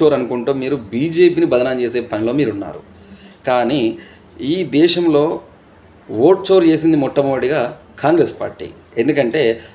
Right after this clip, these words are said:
ఆ రోజు నెహ్రూ గారికి ఒక ఓటు వస్తే పటేల్ గారికి పద్నాలుగు ఓట్లు వచ్చినాయి. నిజాయితీగా, న్యాయంగా గెలవాల్సింది,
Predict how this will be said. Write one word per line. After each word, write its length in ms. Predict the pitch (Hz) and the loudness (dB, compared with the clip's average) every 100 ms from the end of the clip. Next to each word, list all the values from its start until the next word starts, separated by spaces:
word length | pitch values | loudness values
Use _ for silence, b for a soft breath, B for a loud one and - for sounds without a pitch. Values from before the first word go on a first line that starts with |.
| B B _ 101 120 | B B _ -2 2
ఆ 20 | 147 | 2
రోజు 260 | 160 151 143 147 - - - - - 113 | 2 2 2 0 -6 -20 -20 -20 -6 -2
నెహ్రూ 240 | 127 180 180 | 2 6 6
గారికి 200 | 175 165 127 | 4 2 2
ఒక 140 | 151 | 4
ఓటు 120 | 156 147 | 6 4
వస్తే 280 | 139 - 135 139 - B B - | 2 -2 -4 -4 -6 B B -4
పటేల్ 280 | - 180 170 151 | 0 2 4 4
గారికి 180 | 160 175 | 2 0
పద్నాలుగు 360 | 113 107 135 120 | -2 2 0 2
ఓట్లు 140 | 110 123 | 0 -2
వచ్చినాయి. 300 | - 95 90 - - - - - 107 113 | -6 -12 -16 -20 -20 -20 -20 -14 -6 -2
నిజాయితీగా, 600 | 131 151 175 170 165 175 156 117 | 0 2 2 2 0 2 2 2
న్యాయంగా 560 | 117 147 165 160 151 165 185 - - - - - - - - - - - - | 2 2 2 2 2 2 -2 -12 -20 -20 -20 -20 -20 -20 -20 -20 -20 -18 -2
గెలవాల్సింది, 640 | 123 151 160 151 151 156 | 2 4 4 2 2 4